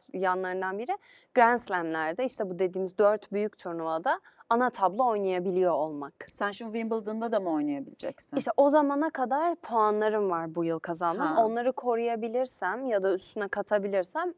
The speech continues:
Speaker 1: evet, e, o ona bağlı biraz.
Speaker 2: Hı hı.
Speaker 1: Ama Avustralya açıkta şu an ana tablo gözüküyorum.
Speaker 2: Çok
Speaker 1: Ee,
Speaker 2: iyi.
Speaker 1: yani, e, şu anki sıralamamla. Umuyorum hani öyle de kalır.
Speaker 2: Gittiğinde, ha, değişme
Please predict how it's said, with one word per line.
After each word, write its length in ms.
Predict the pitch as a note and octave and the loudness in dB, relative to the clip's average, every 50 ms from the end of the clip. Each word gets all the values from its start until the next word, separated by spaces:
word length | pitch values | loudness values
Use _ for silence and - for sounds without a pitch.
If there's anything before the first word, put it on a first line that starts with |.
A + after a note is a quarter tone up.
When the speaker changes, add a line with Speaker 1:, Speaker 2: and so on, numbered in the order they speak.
| - A3+ F#3+ | 2 2 2
Speaker 1:
evet, 340 | E3+ D#3+ C#3+ - - - - _ _ _ _ _ _ _ _ _ - G3+ | 2 2 0 -2 -6 -14 -14 _ _ _ _ _ _ _ _ _ 0 2
e, 180 | G#3 G#3 F#3 | 4 4 4
o 80 | - A#3+ B3 A#3 | 4 4 4 4
ona 260 | A3 G#3+ G#3 G#3 F3+ | 6 6 6 8 8
bağlı 360 | F3+ E3+ E3 D#3 D3+ D#3 - | 8 8 8 6 4 0 -4
biraz. 500 | D#3+ D#3+ - G3+ B3+ D4+ D#4 - - - | -4 -2 0 0 0 0 -2 -6 -12 -10
Speaker 2:
Hı 60 | - | -8
hı. 260 | G3 E3+ E3 D#3 D#3+ F3+ | -8 -6 -6 -8 -4 -2
Speaker 1:
Ama 180 | B3 B3 A#3+ A#3 | 0 2 4 4
Avustralya 600 | A#3+ B3 B3 A#3+ - - B3 B3 B3 A#3+ A#3+ A#3+ | 6 4 4 2 2 4 6 6 6 6 4 2
açıkta 400 | A#3+ - - - _ - D4 D#4 | 2 0 -6 -6 _ 0 0 0
şu 220 | - - - B3 | 0 0 0 2
an 340 | F3+ F3 F#3 A3+ D4 F4+ F#4 - _ _ _ _ - | 2 4 2 2 0 -2 -4 -6 _ _ _ _ 0
ana 200 | B3 A#3 A3 G#3+ | 2 4 4 2
tablo 440 | - G3+ E3+ D3+ E3+ D#3 D#3 D#3 - _ - | 2 2 -2 0 0 -2 -4 -4 -6 _ -6
gözüküyorum. 680 | F3 F#3 E3+ D#3+ - - - - D3+ C#3+ C#3+ D3 - F#3+ _ _ _ _ | -2 -2 -2 -2 -4 -10 -6 -4 -2 -2 -2 -4 -8 -14 _ _ _ _
Speaker 2:
Çok 160 | - - G#3 G3 | -8 -6 -4 -2
Speaker 1:
Ee, 380 | F#3 F3+ E3+ E3 D#3+ D#3 D#3 D#3 | 0 0 0 0 0 0 -2 -2
Speaker 2:
iyi. 80 | F3 F#3 | 2 4
Speaker 1:
yani, 440 | F#3 E3+ D#3+ D#3+ D#3+ D#3+ D#3 - - _ _ - | 4 4 4 2 -2 -6 -8 -10 -12 _ _ -6
e, 320 | E3+ - - - - G3 | -6 -4 -4 -6 -6 -8
şu 180 | - - G#3 F3+ | -4 0 2 2
anki 400 | E3+ E3+ E3+ - - F#3+ - - | 2 2 -2 -4 -6 -8 -8 -6
sıralamamla. 840 | - - - F3+ E3+ E3+ E3 E3 E3 E3 D#3+ E3+ F#3+ A3+ D4 F4+ F4 - - - - - _ - | -8 -4 0 2 2 2 2 0 -2 -4 -4 -6 -8 -10 -14 -16 -20 -20 -20 -20 -20 -12 _ -2
Umuyorum 500 | C4 B3+ G#3+ F3+ E3+ F3+ A3+ C4 C#4 A#3+ | 0 2 2 2 0 0 -2 -4 -6 -4
hani 240 | A#3+ G#3+ G3+ F#3 | -4 -2 -2 -2
öyle 300 | - F#3 F#3+ E3+ D#3 D#3 | 0 0 0 0 0 0
de 100 | F#3 A#3+ - | -2 -4 -4
kalır. 360 | - - G#3+ G3 G3+ C4 E4 F#4 - _ _ _ | -4 -2 -2 0 0 -2 -4 -4 -8 _ _ _
Speaker 2:
Gittiğinde, 760 | - C#4+ C#4+ - - - C#4+ C#4 C4 A#3 G#3+ G3+ G3 F#3 A3+ C4 | 4 4 4 4 2 2 4 6 6 6 4 2 0 0 0 2
ha, 300 | B3+ C4 C4 B3 A3+ G3 | 8 10 10 10 10 8
değişme 460 | G3+ G3+ G3 - - A#3 A3 G#3+ | 6 4 4 2 -2 0 0 -2